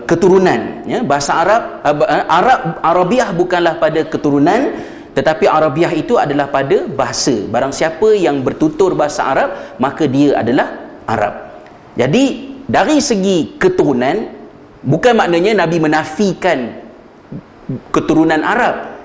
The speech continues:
Ya, keturunan Arab kekallah Arab, Melayu, Melayulah dia. Tetapi dari segi keilmuan, dari segi penerimaan dia,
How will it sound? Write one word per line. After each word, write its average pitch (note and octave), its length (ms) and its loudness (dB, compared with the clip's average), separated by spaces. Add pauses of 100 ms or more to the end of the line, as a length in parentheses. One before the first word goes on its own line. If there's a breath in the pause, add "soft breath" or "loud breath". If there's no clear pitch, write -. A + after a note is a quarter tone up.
(100)
Ya, F#3+ 240 -2
keturunan D#3 400 0
Arab D#3 400 0
kekallah C3 480 0
Arab, A#3+ 320 -2
Melayu, C#3 480 0
Melayulah D#3 560 2
dia. G#3 240 2 (560 loud breath)
Tetapi G3 400 2
dari F#3 320 2
segi C4 560 0 (240)
keilmuan, G3 720 2 (320)
dari D#3 320 2
segi B3 560 2 (800)
penerimaan A3+ 800 2
dia, F#3+ 240 4